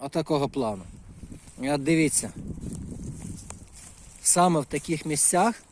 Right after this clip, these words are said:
зимовий опеняк і полюбляє виростати. Також любить такі схожі локації біля водойм, озер, річок. Вдавалося знаходити їх досить багато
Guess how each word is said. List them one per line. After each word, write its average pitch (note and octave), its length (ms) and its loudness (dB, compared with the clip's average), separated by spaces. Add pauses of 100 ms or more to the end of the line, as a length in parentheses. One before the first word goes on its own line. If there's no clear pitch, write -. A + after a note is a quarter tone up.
(120)
зимовий D3+ 460 4
опеняк F3 460 4 (100)
і F3 160 0
полюбляє D3 800 4 (160)
виростати. C3 680 0 (560)
Також G3+ 420 4
любить E3+ 400 4 (760)
такі D#3+ 320 -2
схожі D#3 460 2
локації D3+ 640 4
біля D3+ 280 6
водойм, F3 640 4 (120)
озер, D3 520 4 (320)
річок. D#3+ 640 2 (1600)
Вдавалося E3 540 8
знаходити D3+ 600 2
їх C#3+ 160 2
досить C#3 340 2
багато C3+ 560 4